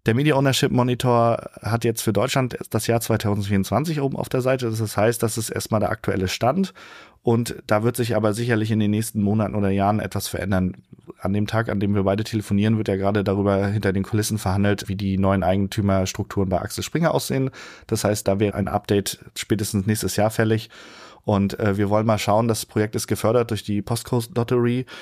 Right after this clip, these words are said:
für dieses Jahr. Und wenn es da eine Anschlussförderung gibt, äh, können wir sicherlich auch hier und da mal ein Update machen und vielleicht auch weitere Medien mit dazu nehmen. Das wäre natürlich wünschenswert, weil wir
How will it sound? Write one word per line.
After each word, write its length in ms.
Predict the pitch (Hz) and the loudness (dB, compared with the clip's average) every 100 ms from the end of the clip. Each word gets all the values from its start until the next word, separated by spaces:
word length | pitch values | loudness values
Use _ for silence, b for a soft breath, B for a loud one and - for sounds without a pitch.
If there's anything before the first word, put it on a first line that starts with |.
| B | B
für 140 | - 104 | -6 -4
dieses 360 | 117 139 127 | 0 -2 0
Jahr. 380 | 123 120 123 - | 2 4 2 0
Und 220 | - 104 | -4 -2
wenn 120 | 98 101 | 0 -2
es 120 | - | 0
da 80 | 101 | 0
eine 160 | 101 | 0
Anschlussförderung 800 | 95 - 104 - 98 98 95 92 | 0 -2 -2 0 0 2 0 0
gibt, 360 | 98 - - - | -4 -8 -8 -4
äh, 140 | 98 | -2
können 220 | - 95 | -2 0
wir 40 | 90 | 0
sicherlich 420 | 98 92 90 85 | -2 -4 -4 -6
auch 160 | 92 | -6
hier 160 | - 95 | -4 -4
und 120 | 92 | -2
da 80 | 90 | 0
mal 220 | 90 90 | 2 0
ein 100 | 87 | 0
Update 360 | 80 - 78 - | -2 -2 -4 -4
machen 340 | 87 92 139 B B B B B - | -4 -2 -4 B B B B B -2
und 440 | 98 92 92 - | 2 2 2 -2
vielleicht 300 | - 101 - | -2 -2 0
auch 100 | 95 | 2
weitere 260 | 95 92 92 | 2 2 2
Medien 280 | 92 98 | 2 2
mit 100 | 90 | 0
dazu 240 | 85 - 78 | 0 -4 -4
nehmen. 200 | 82 82 | -4 -4
Das 200 | 87 - | -4 -2
wäre 100 | 87 | -2
natürlich 320 | 90 87 85 | -2 -4 -2
wünschenswert, 600 | 98 - 90 - 87 - | -2 -2 -4 -2 -4 -2
weil 280 | 87 90 87 | 0 0 0
wir 140 | 90 | -2